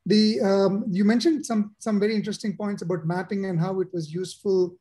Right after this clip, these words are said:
um, in not just between A L and T T R, but also in terms of quantification. There was a very interesting article by Bani Prasad in,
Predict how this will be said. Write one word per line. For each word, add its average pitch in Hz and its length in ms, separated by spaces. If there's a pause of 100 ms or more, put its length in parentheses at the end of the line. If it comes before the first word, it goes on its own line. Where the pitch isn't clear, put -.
(360)
um, 175 520
in 180 240
not 196 200
just - 360
between 196 300
A 196 260
L 196 100
and 175 240
T 175 100
T 185 200
R, 180 200
but 165 160
also 180 320
in 175 140
terms 170 260
of 160 220
quantification. 170 800 (420)
There 185 120
was 185 140
a 196 60
very 202 300
interesting 208 420
article 190 420
by 185 220
Bani 175 320
Prasad 170 380
in, 170 300